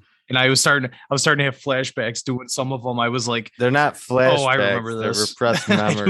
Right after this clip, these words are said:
Speaker 2: memories.
Speaker 1: don't wanna do this."
Speaker 2: <laughs> And I have a lot to say about that
Speaker 1: <laughs>
Speaker 2: with that fucking clock.
Speaker 1: Yeah.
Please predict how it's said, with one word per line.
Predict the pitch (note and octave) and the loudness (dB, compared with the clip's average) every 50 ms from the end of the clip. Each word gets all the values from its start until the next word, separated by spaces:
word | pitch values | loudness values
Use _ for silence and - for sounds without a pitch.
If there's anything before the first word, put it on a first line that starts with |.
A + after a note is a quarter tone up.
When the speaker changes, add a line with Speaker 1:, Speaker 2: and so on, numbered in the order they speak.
| F3 | 0
Speaker 2:
memories. | D#3 C#3 C3+ C#3+ D3+ | 0 0 0 0 2
Speaker 1:
don't | C#3 C#3+ C3+ | 0 0 0
wanna | C3 C3 B2+ A#2+ | 0 0 0 0
do | B2+ - F#3 | 0 0 0
this." | E3+ D#3 D3 C#3+ - - - - - | 2 2 0 0 -2 -6 -14 -6 -2
Speaker 2:
<laughs> | F3 F#3 F3 - - - - - _ _ _ - - | -2 -2 -2 -6 -14 -20 -20 -20 _ _ _ -8 -2
And | - B2 A2+ | 0 0 2
I | A2 A2+ A2+ | 2 4 4
have | A2 A2 A2 G#2 | 4 4 4 2
a | G#2+ | 2
lot | G#2+ A2+ A2+ A2 - | 2 2 2 2 0
to | D#3+ - | -2 -2
say | - - B2 A#2+ A#2+ | 0 0 2 4 4
about | A2+ G#2+ G#2+ G#2 G2 F2 | 4 2 0 0 0 0
that | - A2+ A2+ A2+ - F3+ D#3+ | 0 0 2 2 0 -2 -4
Speaker 1:
<laughs> | |
Speaker 2:
with | G#2+ G2 | -4 -6
that | - G2+ G2 - _ _ _ | -6 -6 -8 -8 _ _ _
fucking | B2 A#2 G#2+ - - A2+ G#2+ G2+ | -2 -2 0 -2 -4 -4 -4 -4
clock. | - - - G#2 G2+ G2 F2+ F#2 G2 - _ _ _ - - _ _ _ _ _ _ _ _ _ | -8 -6 -4 0 0 2 2 0 -2 -2 _ _ _ -20 -20 _ _ _ _ _ _ _ _ _
Speaker 1:
Yeah. | D#3 C3+ - G#3+ E3 C3+ A#2+ | -4 0 2 2 2 0 -4